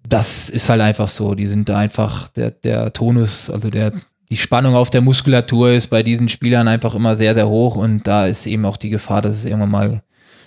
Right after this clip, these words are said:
knallt, äh, größer als vielleicht beim Spieler, der da,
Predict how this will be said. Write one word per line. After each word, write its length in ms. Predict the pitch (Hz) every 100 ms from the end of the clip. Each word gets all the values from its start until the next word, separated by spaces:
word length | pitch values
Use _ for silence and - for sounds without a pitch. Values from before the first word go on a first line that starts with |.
| _ _ _ _
knallt, 640 | - 107 110 110 - - - -
äh, 260 | 107 101
größer 380 | 101 - 110 113
als 220 | 98 107
vielleicht 300 | - 107 107
beim 200 | - 101
Spieler, 320 | 101 - 107 104
der 280 | 104 101
da, 420 | 101 101 98 113